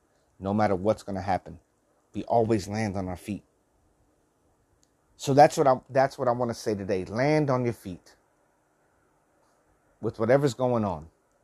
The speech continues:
Land on your feet. Ten toes down, all day, every day. Shout out to my son Jonah. It's his birthday today, um,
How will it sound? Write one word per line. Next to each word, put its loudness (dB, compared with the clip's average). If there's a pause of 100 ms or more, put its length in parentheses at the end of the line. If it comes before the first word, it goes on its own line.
(800)
Land 0
on 2
your 0
feet. -12 (580)
Ten 2
toes 4
down, -2 (280)
all 10
day, 4
every -2
day. -2 (340)
Shout 2
out 2
to -6
my -2
son -6
Jonah. -2
It's -8
his -12
birthday -2
today, -2 (840)
um, -2